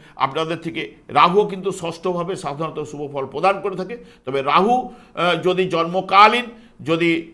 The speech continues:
আহ, শুভ বলবান থাকলে তবে শুভ ফলগুলো উঠে আসবে। তবে কর্মক্ষেত্রে বারবার পরিবর্তনের জন্য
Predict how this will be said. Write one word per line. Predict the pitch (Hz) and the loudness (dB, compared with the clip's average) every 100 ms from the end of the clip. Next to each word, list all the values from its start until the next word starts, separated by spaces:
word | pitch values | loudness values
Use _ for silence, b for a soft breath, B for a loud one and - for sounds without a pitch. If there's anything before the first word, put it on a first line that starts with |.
| - | -6
আহ, | 151 | -4
শুভ | 143 - 175 | -4 -4 -2
বলবান | 170 151 160 196 214 | -2 -2 0 0 0
থাকলে | - 175 165 220 226 - | -6 -8 -4 -6 -8 -10
তবে | 135 151 | -6 -6
শুভ | 160 175 151 | -6 -8 -6
ফলগুলো | 165 160 160 | -6 -6 -6
উঠে | 139 170 | -6 -6
আসবে। | 160 170 | -6 -8
তবে | 143 139 | -8 -6
কর্মক্ষেত্রে | 156 165 202 196 208 208 220 | -2 -2 -2 -6 -6 -4 -4
বারবার | 147 143 151 170 160 B B - | 0 0 4 2 2 B B -6
পরিবর্তনের | 180 202 233 - 226 233 180 | -6 0 -2 -2 -4 -4 -2
জন্য | 240 240 | -2 0